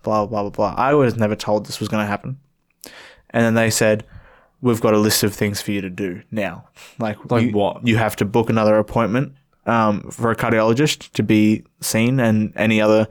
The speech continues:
Speaker 1: blah, blah, blah. You have to tell us if you've had any other symptoms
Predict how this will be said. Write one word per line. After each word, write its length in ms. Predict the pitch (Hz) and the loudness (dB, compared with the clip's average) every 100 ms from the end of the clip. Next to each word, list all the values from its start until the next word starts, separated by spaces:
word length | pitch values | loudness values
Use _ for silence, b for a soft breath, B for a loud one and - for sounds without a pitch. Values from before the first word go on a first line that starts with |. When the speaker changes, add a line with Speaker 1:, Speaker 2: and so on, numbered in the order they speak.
| B B B B - | B B B B -8
Speaker 1:
blah, 160 | 117 117 | -2 0
blah, 120 | 117 | 2
blah. 240 | 120 147 165 B B | 2 0 -2 B B
You 80 | 123 | 0
have 100 | 117 | 0
to 80 | 117 | -2
tell 220 | 120 113 | 0 0
us 140 | 107 | 0
if 100 | 113 | -2
you've 100 | 110 | -2
had 160 | 107 104 | 0 -2
any 280 | - 180 185 | -2 0 2
other 360 | 110 107 107 101 _ | 2 2 2 -2 _
symptoms 600 | - 127 110 113 120 131 | -4 0 2 0 0 -4